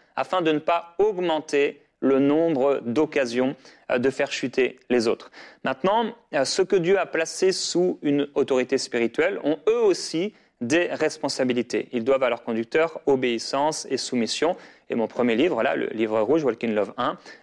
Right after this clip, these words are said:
euh, leur était dédié. Donc chacun a sa responsabilité. Le leader spirituel, il aura, euh, des comptes à rendre à Dieu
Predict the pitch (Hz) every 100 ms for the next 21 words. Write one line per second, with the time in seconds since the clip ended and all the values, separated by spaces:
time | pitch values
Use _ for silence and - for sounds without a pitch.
0 | - 110 131 131 127 123 113 101 - -
1 | - - 135 - 190 185 180 190 - 147
2 | - 151 147 - - 139 139 127 - 117
3 | 110 - 110 120 127 139 147 - 147 143
4 | 160 143 127 120 123 - _ _ - 110
5 | 117 - 147 135 127 135 113 110 117 185
6 | 277